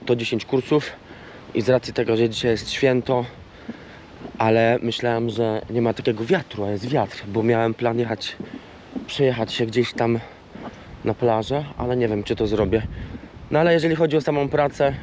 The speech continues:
to, e, robię tylko dziesięć kursów do tego bonusu i, e, uciekam. I wtedy nagram wam podsumowanie, jak wyglądało, jak wyglądają zarobki bez bonusu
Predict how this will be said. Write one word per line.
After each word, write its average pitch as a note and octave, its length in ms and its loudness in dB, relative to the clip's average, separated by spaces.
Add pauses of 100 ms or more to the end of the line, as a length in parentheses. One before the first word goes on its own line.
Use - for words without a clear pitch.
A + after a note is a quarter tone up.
(120)
to, B2+ 220 4 (720)
e, A2 380 4
robię B2 220 4
tylko B2+ 300 2
dziesięć A#2+ 300 0
kursów C3+ 520 2 (640)
do A2+ 100 2
tego A#2 220 2
bonusu B2 580 2
i, A#2+ 260 4 (920)
e, A2+ 360 4 (360)
uciekam. A#2+ 460 0 (1000)
I C3 100 0
wtedy C3 300 2
nagram B2 340 2
wam A2+ 180 2
podsumowanie, A2 840 0 (720)
jak G#2+ 240 4
wyglądało, G2+ 960 2 (380)
jak C3 160 4
wyglądają A#2 480 4
zarobki G#2 520 0 (1040)
bez G2 200 2
bonusu A#2+ 440 2